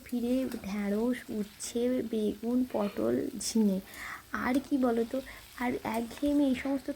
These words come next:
খেতে খেতে যেন বোর হয়ে যায়। তো তাই জন্য এক এক দিন এক একটা করেই আর কি খেতে হয়। আর এই দেখো, বেশ কিছুদিন ধরে মাছ, মানে আমাদের বড় মাছ না হলে হয় না, কাটা ছাড়িয়ে ছেলেকে যেহেতু খাড়া-, খাওয়ানো,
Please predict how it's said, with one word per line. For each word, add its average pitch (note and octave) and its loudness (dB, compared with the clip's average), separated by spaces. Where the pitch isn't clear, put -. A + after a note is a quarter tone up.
খেতে A3+ 0
খেতে B3 -4
যেন C#4 4
বোর A#3 2
হয়ে G3 6
যায়। F#3 -4
তো D4+ 4
তাই C4+ 4
জন্য C#4 4
এক B3+ -2
এক C4+ -2
দিন C4 0
এক A3 -2
একটা B3 -6
করেই B3+ 2
আর C4 2
কি C4+ -2
খেতে A#3+ -4
হয়। A#3 -4
আর A3 -2
এই A#3 -2
দেখো, A3 -6
বেশ A3+ -2
কিছুদিন C4 -2
ধরে C4+ 2
মাছ, G#3+ 2
মানে A#3 -4
আমাদের A3+ -2
বড় A3+ 0
মাছ B3 2
না B3 -4
হলে B3 0
হয় A#3 -2
না, B3 -4
কাটা A3 -4
ছাড়িয়ে A#3+ -2
ছেলেকে A3+ 0
যেহেতু A#3 2
খাড়া-, G#3 -6
খাওয়ানো, A3+ 0